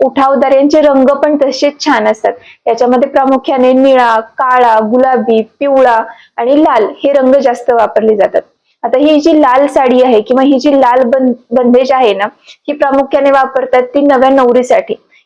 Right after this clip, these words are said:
हिलाच घर चोला असं पण म्हणतात. आणि या भागामध्ये नववधू जेव्हा सासरी जात असते, तेव्हा आपल्याकडं कसं शालू घालतात,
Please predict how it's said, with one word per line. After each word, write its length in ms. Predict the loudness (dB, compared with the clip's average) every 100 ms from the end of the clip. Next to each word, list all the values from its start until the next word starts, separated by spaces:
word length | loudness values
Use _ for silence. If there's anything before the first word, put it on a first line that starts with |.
| -4
हिलाच 340 | 0 0 -2 -4
घर 280 | 0 0 0
चोला 400 | 0 0 0 0
असं 200 | -4 -4
पण 180 | -4 -2
म्हणतात. 240 | -2 -2 0
आणि 100 | 0
या 80 | 0
भागामध्ये 680 | 0 0 0 0 0 -2 -2
नववधू 500 | 0 0 0 0 0
जेव्हा 280 | 0 0 0
सासरी 420 | -2 -4 -4 -2
जात 220 | -2 0
असते, 240 | -2 -2 -4
तेव्हा 260 | -2 -4 -4
आपल्याकडं 520 | -6 -6 -4 -2 -2
कसं 240 | -2 -2 -2
शालू 360 | -2 0 0
घालतात, 380 | 0 -2 -2 -4